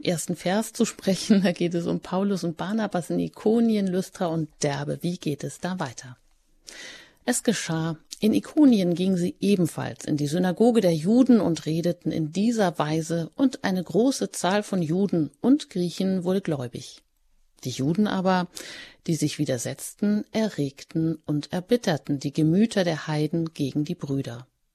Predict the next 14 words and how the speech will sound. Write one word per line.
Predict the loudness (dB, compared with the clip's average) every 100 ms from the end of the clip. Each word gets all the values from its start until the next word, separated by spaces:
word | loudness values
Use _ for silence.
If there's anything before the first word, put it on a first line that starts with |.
| _ _ -20 -16 -16 -18 -8
Längere | -2 2 4 4 -2
Zeit | -4 -2 -2 0
nun | 0 0
blieben | 0 0
sie | -2 0
dort | 2 2 2 -4 -10
und | 2 2 2 -4
predigten | -4 -2 -4 -4 -4
freimütig | -4 -6 -2 0 0 -2 -4 -6 -4
im | -4
Vertrauen | -4 -6 -6 -4 -2 -2
auf | -4
den | -6 -6
Herrn. | -6 -6 -6 -10